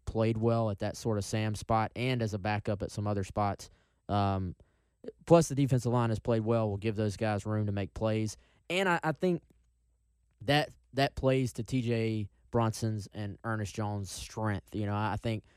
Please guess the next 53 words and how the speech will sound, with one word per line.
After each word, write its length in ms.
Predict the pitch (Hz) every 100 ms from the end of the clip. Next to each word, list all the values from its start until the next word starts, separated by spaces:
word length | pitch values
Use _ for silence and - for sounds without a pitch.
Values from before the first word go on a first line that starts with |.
| _
with 120 | 117
those 220 | 120 120 -
two 100 | 117
guys, 300 | 117 113 120
you 80 |
start 260 | 117 120 -
putting 160 | 127 107
them 60 | 107
out 160 | 104
in 60 | 101
space, 440 | - 113 107 104
making 220 | 110 104 107
them 100 | 98
cover 320 | 123 117 107
guys 340 | 110 110 107
and 120 | 104 98
stuff. 300 | - 107 104 - _ _
Um, 300 | 104 101 98 -
sometimes 720 | - 117 110 110 107 107 - -
some 180 | - 110
of 60 |
their 100 | 101
weaknesses 480 | 107 110 104 - 95
get 140 | 107
exposed, 500 | 92 - - 101 98
but 140 | - 98
just 280 | 110 104 107
a, 160 | 95 - - _ _
an 100 | 110
in-the-box 640 | - 139 135 120 120 127 -
game 320 | 117 117 117
where 100 | 104
you're 160 | 101 98
saying 420 | 117 107 104 98 - _ _
who's 220 | 143 131
tougher, 520 | - 135 127 - 123 123 _ _ -
um, 160 | 107 101
who, 300 | 127 127 117
you 120 | 123
know, 220 | 110 98 95 - _ _ _ _
who's 180 | 135 120
the 80 | 117
man, 420 | 117 120 120 117
uh, 120 | 113 - -
at 100 | 117
the 60 | 107
point 200 | - 120
of 60 | 98
attack, 520 | - 123 127 - -
I 120 | 107 104
think 220 | 113 98
that 140 | 104
actually, 480 | 104 - - 101